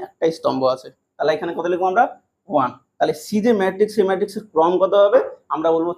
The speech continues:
three by one, লিখবো three cross one, আমরা উচ্চারণ করবো three by one। এক, আমরা আবার এটাকে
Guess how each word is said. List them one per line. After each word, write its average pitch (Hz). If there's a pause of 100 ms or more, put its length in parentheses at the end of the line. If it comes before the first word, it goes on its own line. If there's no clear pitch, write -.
three 208
by 170 (200)
one, 113 (520)
লিখবো 175 (160)
three 175
cross 165 (140)
one, 233 (160)
আমরা 147
উচ্চারণ 175
করবো 165 (100)
three 160
by 139 (560)
one। 113 (500)
এক, 196 (220)
আমরা 180 (200)
আবার 175
এটাকে 180